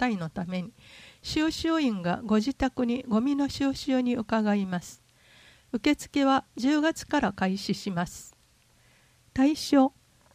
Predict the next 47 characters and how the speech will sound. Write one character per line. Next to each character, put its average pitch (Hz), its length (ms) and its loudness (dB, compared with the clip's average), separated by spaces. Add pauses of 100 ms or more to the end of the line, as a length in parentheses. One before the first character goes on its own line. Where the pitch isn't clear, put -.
粗 277 220 6
大 320 220 8
ゴ 320 120 6
ミ 285 180 6
を 220 80 8
除 214 380 6
く 196 200 2 (360)
家 311 400 4
庭 294 140 8
ゴ - 20 4
ミ 233 200 6
を 220 200 6
自 320 300 4
ら 208 280 4
集 285 260 4
積 294 340 2
場 254 260 6
に 247 160 4
搬 254 280 2
出 - 280 0
で 240 140 6
き 247 160 0
ず、 214 180 -4 (520)
親 330 280 -2
族 220 300 4
や 202 300 6
近 311 260 0
隣 311 260 2
住 311 240 4
民 302 280 -2
の 294 240 4 (180)
協 311 280 4
力 302 340 4
を 302 100 4
得 262 160 6
る 277 120 4
こ 214 160 -2
と 202 160 4
が 202 180 4
困 285 280 10
難 285 240 6
な 196 140 6
世 196 280 2
帯 247 200 6
で、 185 180 0 (460)
次 262 360 8
の 269 260 8